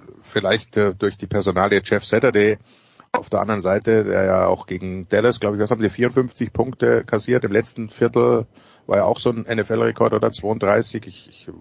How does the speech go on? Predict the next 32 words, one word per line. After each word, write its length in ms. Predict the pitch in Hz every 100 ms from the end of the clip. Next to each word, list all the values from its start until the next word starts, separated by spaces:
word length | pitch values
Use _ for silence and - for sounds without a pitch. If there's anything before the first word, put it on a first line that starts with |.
| _
weiß 160 | 95 98
schon 140 | 98
gar 140 | 92
nicht 120 | 95 87
mehr. 220 | 95 92 - - - -
Äh, 100 | -
vollkommener 560 | 87 - 117 113 107 104
Zusammenbruch 680 | - 101 107 123 95 101 -
der 120 | 98
Mannschaft 420 | 87 107 110 85
am 120 | 92
Ende. 400 | 82 98 104 107 104
Äh, 320 | 104 82 82 -
Defense 400 | 107 - 98 -
quasi 300 | 92 92 98
nicht 160 | 107
mehr 100 | 104
auf 140 | 87 -
dem 100 | 92
Feld. 380 | 95 98 120 - - - - - -
Äh, 240 | 98 98 92 - _
das 160 | 98 127
ist 160 | 147
eigentlich 380 | 113 117 113 92
nicht 180 | 101 -
zu 80 | 123
erklären, 520 | 92 - 95 85 78 _ _
weil, 280 | 82 87 80
weil 140 | 87 87
Indianapolis 760 | 101 92 92 104 120 104 104
ja 160 | 101 90
auch, 440 | 98 98 - -